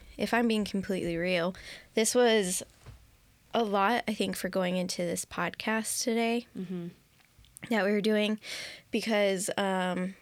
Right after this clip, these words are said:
Speaker 1: verse nineteen really struck a chord with me,
Speaker 2: Mm.
Speaker 1: where it says, "Pray also for me that the message may be given to me when I open my mouth to make known the, with boldness the mystery of the gospel."
Speaker 2: Mm-hmm.
Speaker 1: So I ta-, I, like,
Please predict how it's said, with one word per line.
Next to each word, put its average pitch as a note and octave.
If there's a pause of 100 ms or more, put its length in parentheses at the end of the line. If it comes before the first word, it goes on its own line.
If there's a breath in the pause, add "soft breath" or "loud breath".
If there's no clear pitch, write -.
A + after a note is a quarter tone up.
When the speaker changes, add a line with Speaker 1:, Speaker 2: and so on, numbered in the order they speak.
Speaker 1:
verse A3
nineteen F#3
really F3
struck -
a F3
chord G3+
with G#3
me, A3+ (160 loud breath)
Speaker 2:
Mm. F3+
Speaker 1:
where G#3+
it G3
says, G3
"Pray G#3
also F#3+
for F#3+
me F#3
that F#3
the F#3+
message F3+
may F#3
be F3+
given F#3+
to -
me G#3
when F#3+
I F3+
open F#3
my F3+
mouth F3+
to -
make F#3
known F#3+
the, F#3 (140)
with -
boldness F#3+
the F#3
mystery F#3
of -
the G3+
gospel." -
Speaker 2:
Mm-hmm. F#3 (500 loud breath)
Speaker 1:
So -
I G3
ta-, - (100)
I, F#3+ (460)
like, F3+